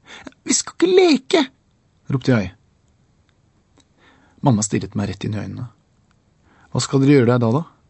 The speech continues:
Jeg jobbet hardt for ikke å svelge. "Vi skal, eh, lete etter noen, eh, sjeldne planter", sa jeg. Det var selvfølgelig en løgn. Sannheten var at bønna ville starte badesesongen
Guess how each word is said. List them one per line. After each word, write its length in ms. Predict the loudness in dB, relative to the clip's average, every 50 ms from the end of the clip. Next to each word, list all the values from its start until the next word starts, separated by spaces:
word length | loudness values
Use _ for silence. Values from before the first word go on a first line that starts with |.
| _ _ _ _ _ _ _ _ _ _ _ _ _ _ _ _ _ _ _ _ _ _ _ -20 -20 -20 -18 -18 -20 -20 -20 -20 _ _ -8
Jeg 140 | -6 -6 -6
jobbet 180 | -6 -8 -10 -12
hardt 160 | -12 -14 -12
for 140 | -12 -12 -10
ikke 140 | -8 -8
å 40 | -6
svelge. 300 | -6 -6 -8 -10 -12 -14 -16 -18 _ _ _ _ _ _ _ _ -20 -20 -20 -20 _ -6
"Vi 80 | -6 -6
skal, 360 | -4 -4 -2 0 0 2 2 2 2 2
eh, 280 | 2 4 2 2 0 -2 -6 -12 -10 -4 0
lete 300 | 2 2 2 0 0 -4
etter 180 | -2 -2 0 2
noen, 200 | 2 2 2 2 2 4
eh, 340 | 2 2 2 2 2 0 -2 _ _ _ _ _ _ _ _ _ _ _ -4
sjeldne 460 | -2 0 0 0 0 0 0 0 0 2
planter", 460 | 2 0 0 0 0 0 -2 -2 -2 -14 _ _ _ _ _ _
sa 120 | -14 -12 -12
jeg. 100 | -12 _ _ _ _ _ _ _ _ _ _ _ _ _ -20 _ _ _ _ _ _ _ _ _ _ _ _ _ _ _ _ _ -12
Det 100 | -10 -8
var 140 | -4 -4 -4
selvfølgelig 440 | -4 -4 -6 -10 -10 -8 -6 -4 -2
en 120 | 0 2
løgn. 260 | 2 0 0 -2 -6 -10 _ _ _ _ _ _ _ _ _ _ _ _ _ _ _
Sannheten 460 | -10 -6 -4 -4 -4 -2 0 2 2 4
var 180 | 4 2 0 -4 _ _ -20 -20 _ _ _ -6
at 120 | -2 0
bønna 360 | 2 2 2 2 0 -2 -4 -6 _ _ _ _ -6
ville 120 | -4 -2
starte 300 | -2 0 -2 -2 -2 -2
badesesongen 800 | 0 0 0 0 0 -2 -2 -2 0 0 0 0 2 0 -2